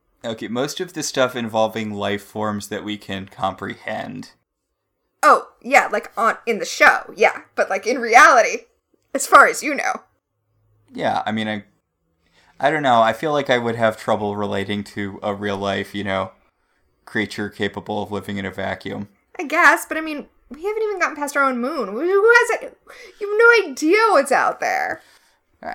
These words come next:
Speaker 1: I just, I don't think I would be able to relate to the problems of a creature who lives in a vacuum. I don't think I would be able to connect to that character on a personal level.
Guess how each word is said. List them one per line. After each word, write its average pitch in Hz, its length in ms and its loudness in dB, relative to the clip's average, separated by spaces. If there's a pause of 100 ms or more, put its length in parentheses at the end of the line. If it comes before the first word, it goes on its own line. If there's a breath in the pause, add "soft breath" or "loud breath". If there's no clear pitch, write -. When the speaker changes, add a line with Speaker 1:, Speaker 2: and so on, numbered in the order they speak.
Speaker 1:
I 196 140 -4
just, - 360 -10
I 127 120 0
don't 139 260 -4
think 147 200 -6
I 147 80 -4
would 139 160 -4
be 131 100 -2
able 123 200 -6
to - 140 -12
relate 117 340 -6
to 120 60 -18
the 113 120 -8
problems 101 580 -4
of 98 100 -8
a 95 60 -12
creature 101 400 -10
who 98 120 -8
lives 104 220 -10
in 98 80 -10
a 98 40 -10
vacuum. 101 520 -10 (960)
I 107 140 -4
don't 107 260 -6
think 113 240 -8
I 104 120 -6
would 104 160 -4
be 101 100 -4
able 98 200 -6
to - 120 -20
connect 95 380 -14
to 101 80 -18
that 92 200 -8
character 101 420 -12
on 101 80 -12
a 101 60 -10
personal 101 440 -16
level. 107 420 -10